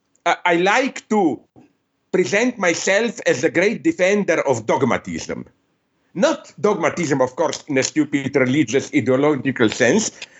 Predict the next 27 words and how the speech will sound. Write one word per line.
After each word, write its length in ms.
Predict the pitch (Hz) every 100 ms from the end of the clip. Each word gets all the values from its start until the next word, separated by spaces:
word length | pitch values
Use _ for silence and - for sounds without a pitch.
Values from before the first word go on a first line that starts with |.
| -
but 220 | 131 185 -
dogmatism 680 | 311 302 277 285 - 233
in 140 | 208 196
the 80 | 196
sense 380 | 190 269 311 202
that 220 | 208 -
for 200 | - 170
me, 440 | 185 269 311 - _ _ _ _ _ _
a 80 | 185
measure 500 | 196 302 285 170 151 147
of, 200 | 120 -
if 180 | 156 -
I 60 |
may 160 | 160 160
use 320 | 180 220 139
this 340 | 160 - - - _ _ _ _ _
term, 240 | 160 185
which 160 | 170 -
is 100 | 135
very 220 | 143 160
problematic, 680 | 170 123 123 117 131 196 185
I 60 |
know, 280 | 160 175 196 - _ -
moral 440 | 160 269 302 226
progress 760 | - 165 156 185 220 277 - -
is 340 | - 269 254 147
that 360 | 135 240 277